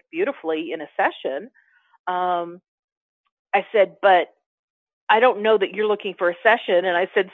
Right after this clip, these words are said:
"So I can give you an overview of what I would say, or I could kind of, um, we could actually do a session. I'll be happy to give it to you y-, at no charge,"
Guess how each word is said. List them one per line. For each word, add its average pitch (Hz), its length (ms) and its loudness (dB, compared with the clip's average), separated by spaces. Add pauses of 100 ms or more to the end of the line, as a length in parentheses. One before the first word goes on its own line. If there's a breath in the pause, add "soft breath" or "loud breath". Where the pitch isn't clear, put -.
"So 202 260 4 (320 loud breath)
I 196 100 2
can 226 200 -8
give 196 160 -4
you 170 120 -2
an 170 100 0
overview 294 600 2
of 269 80 -2
what 277 160 0
I 269 140 2
would 277 160 -8 (120)
say, 262 380 4
or 185 260 2
I 180 100 4
could 180 200 -8
kind 196 300 -6
of, 175 220 0 (460)
um, 160 600 -4
we 196 180 -10
could - 160 -2
actually 165 320 0
do 175 220 -2
a - 140 -2
session. 233 420 0
I'll 165 160 0
be 170 100 -6
happy 160 320 -6
to 165 80 -16
give 180 160 -4
it - 100 -14 (100)
to 190 60 -14
you 170 420 -6
y-, - 140 -6 (120)
at 170 100 -14
no 165 160 -8
charge," 170 400 -2